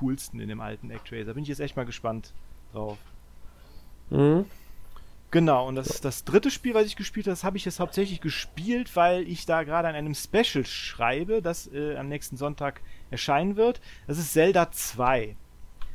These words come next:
Speaker 1: Adventure of Link. Ja, das alte Zelda zwei habe ich jetzt auf dem, ich habe es auf dem drei D S, da habe ich es jetzt nochmal, äh, ausgegraben und habe es nochmal gespielt. Ja.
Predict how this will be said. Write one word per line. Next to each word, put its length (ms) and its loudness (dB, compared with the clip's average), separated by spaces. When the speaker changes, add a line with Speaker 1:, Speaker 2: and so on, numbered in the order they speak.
Speaker 1:
Adventure 480 2
of 140 -4
Link. 380 2
Ja, 240 4
das 200 0
alte 300 0
Zelda 440 0
zwei 520 -4
habe 120 -4
ich 80 -4
jetzt 140 -4
auf 120 -2
dem, 220 -2
ich 100 0
habe 100 4
es 60 6
auf 80 4
dem 100 0
drei 200 4
D 100 0
S, 400 0
da 80 -2
habe 140 2
ich 80 -4
es 20 -12
jetzt 200 -6
nochmal, 600 -2
äh, 40 -4
ausgegraben 920 0
und 140 -4
habe 120 0
es 60 -16
nochmal 220 0
gespielt. 580 6
Ja. 200 -2